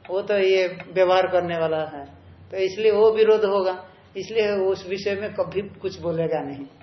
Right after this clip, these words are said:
तो इसलिए अर्थात ज्ञानी को अगर प्रश्न करेंगे जा करके, "आप ज्ञानी है, नहीं है?" तो ज्ञानी उत्तर देगा कि, "आगे का प्रश्न करिए।" नहीं तो अगर इस प्रश्न का उत्तर हम दो दे सकता है,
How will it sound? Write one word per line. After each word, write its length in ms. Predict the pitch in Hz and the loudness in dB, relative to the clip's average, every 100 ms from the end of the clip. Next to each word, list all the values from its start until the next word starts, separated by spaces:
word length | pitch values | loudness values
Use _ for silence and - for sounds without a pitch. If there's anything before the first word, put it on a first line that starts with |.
| - - _ _ _ _ _ _ _ _ | -20 -20 _ _ _ _ _ _ _ _
तो 60 | 165 | -8
इसलिए 280 | 170 190 208 | -6 0 2
अर्थात 300 | 185 185 180 | 4 2 2
ज्ञानी 300 | 175 175 208 | 2 0 0
को 100 | 214 | 0
अगर 220 | 202 202 | 2 0
प्रश्न 380 | 190 175 202 202 | -2 -4 -4 -2
करेंगे 300 | 196 190 190 | -2 -2 0
जा 180 | 185 180 | 0 2
करके, 360 | 185 180 185 165 - - - | 0 -2 -2 -4 -8 -18 -8
"आप 220 | 165 165 160 | -6 -4 0
ज्ञानी 300 | 170 175 214 | 0 0 0
है, 320 | 185 202 190 | 2 2 2
नहीं 280 | 180 202 190 | 0 0 2
है?" 280 | 175 185 143 - - - - | 2 2 0 -10 -20 -20 -10
तो 80 | 160 | -4
ज्ञानी 380 | 170 170 190 | 0 0 -2
उत्तर 360 | 214 180 196 196 | -4 -4 -2 -2
देगा 260 | 185 196 190 | -2 -2 -2
कि, 260 | 196 196 - | -4 -10 -4
"आगे 260 | 165 170 185 | -4 -2 -4
का 120 | 202 | -6
प्रश्न 360 | 180 160 165 | -8 -12 -14
करिए।" 320 | 151 139 139 135 - - _ _ _ _ _ _ _ - - - - - - _ | -16 -16 -18 -20 -20 -20 _ _ _ _ _ _ _ -20 -20 -20 -20 -20 -20 _
नहीं 160 | 170 196 | -8 -6
तो 180 | 202 190 | 0 2
अगर 360 | 175 175 220 | 2 2 2
इस 160 | 214 202 | 2 0
प्रश्न 420 | - 180 180 202 | -2 -2 -2 -4
का 140 | 202 190 | 0 0
उत्तर 520 | 170 170 202 175 - | 0 0 2 2 -2
हम 140 | 190 190 | -8 -2
दो 240 | 208 226 | 2 2
दे 260 | 220 220 220 | 2 0 0
सकता 280 | 220 - | -4 0
है, 320 | 214 214 220 | 0 0 -8